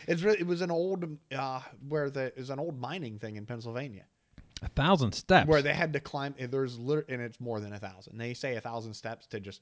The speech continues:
Speaker 1: lure you into it. It's like twelve hundred steps. It's just stone carved into the side of the mountain. And
Speaker 2: You're a
Speaker 1: you
Speaker 2: big fan of, uh, stone steps.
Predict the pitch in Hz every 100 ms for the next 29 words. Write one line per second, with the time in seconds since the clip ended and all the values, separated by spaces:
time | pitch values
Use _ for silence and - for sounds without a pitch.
0 | - 113 110 113 110 101 104 107 107 101
1 | 98 - 113 101 110 101 104 - - 107
2 | - 117 104 131 - - - 147 143 95
3 | 95 _ _ _ - 131 131 131 120 113
4 | 110 120 110 107 117 123 92 92 202 262
5 | 165 151 - 165 165 135 127 113 107 -
6 | 143 110 - - -